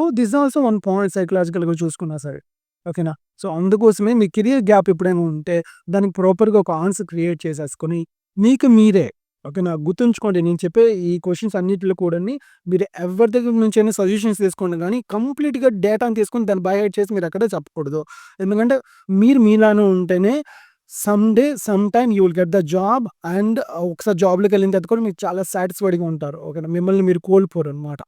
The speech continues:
So ఓకేనా? These the five mistakes you never do as a fresher. If మీరు ఈ మిస్టేక్స్ చేయకుండా ఉంటే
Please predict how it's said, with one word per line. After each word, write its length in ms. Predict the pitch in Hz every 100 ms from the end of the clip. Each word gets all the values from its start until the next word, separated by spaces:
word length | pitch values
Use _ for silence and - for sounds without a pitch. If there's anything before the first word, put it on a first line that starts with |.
| _ _ _ _
So 140 | - 240 285
ఓకేనా? 340 | 185 214 226 294 - _ 160
These 220 | 196 175
the 140 | 247
five 280 | - 208 233
mistakes 580 | 226 226 - 277 330 - - _ _ 185
you 100 | 185
never 320 | 190 202 226
do 200 | 185 220 254
as 180 | 196 170
a 100 | 175
fresher. 500 | - 214 - 214 262 - _ _ _
If 160 | 196 156 202
మీరు 260 | 202 202
ఈ 120 | 202 202
మిస్టేక్స్ 460 | 196 185 226 208
చేయకుండా 360 | - 196 208 202
ఉంటే 200 | 185 185